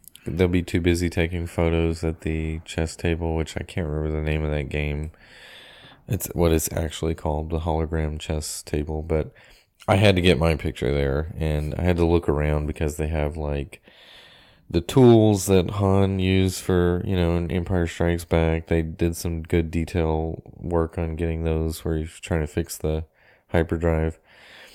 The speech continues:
I want, there was a cast member standing in front of it, but, you know, the little control panel where he,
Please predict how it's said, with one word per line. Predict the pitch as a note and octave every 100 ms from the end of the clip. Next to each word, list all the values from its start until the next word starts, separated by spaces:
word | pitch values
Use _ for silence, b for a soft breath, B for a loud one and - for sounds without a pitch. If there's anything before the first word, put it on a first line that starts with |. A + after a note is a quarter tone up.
| B B B B
I | -
want, | F#2 F#2+ G#2 -
there | F#2+
was | F#2+ F#2 F2 -
a |
cast | - G#2+ G#2+
member | G2+ F2
standing | - F#2 F2
in | E2
front | - F2+
of | D#2+
it, | D#2+ -
but, | F2 - -
you | F2+ E2+
know, | D#2+
the | D#2+
little | D#2+ F2+ E2+ E2 D#2+ b b b b
control | - E2+ - F2 E2
panel | - F2 E2+ D#2+
where | D#2+ D#2+ D#2
he, | E2+ D#2+ D#2